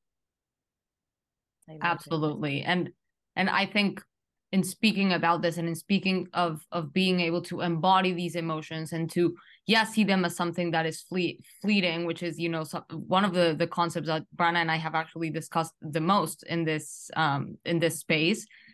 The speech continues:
Speaker 2: given that, you know, g-, talking about feelings of anxiety and depression specifically, when it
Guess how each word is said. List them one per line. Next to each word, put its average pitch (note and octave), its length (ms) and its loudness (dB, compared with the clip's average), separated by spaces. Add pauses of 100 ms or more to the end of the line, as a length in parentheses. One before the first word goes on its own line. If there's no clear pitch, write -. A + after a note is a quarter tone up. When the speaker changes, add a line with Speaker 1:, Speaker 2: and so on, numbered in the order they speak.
(140)
Speaker 2:
given E3+ 300 2
that, D#3 320 4
you E3 140 -2
know, D#3+ 280 -2
g-, - 160 -10
talking E3 280 0
about D#3+ 280 0
feelings D#3+ 300 -6
of D#3+ 100 -6
anxiety D#3+ 400 0
and D#3+ 80 -2
depression D#3 420 -6
specifically, D#3+ 600 -2
when D#3+ 220 2
it - 100 -10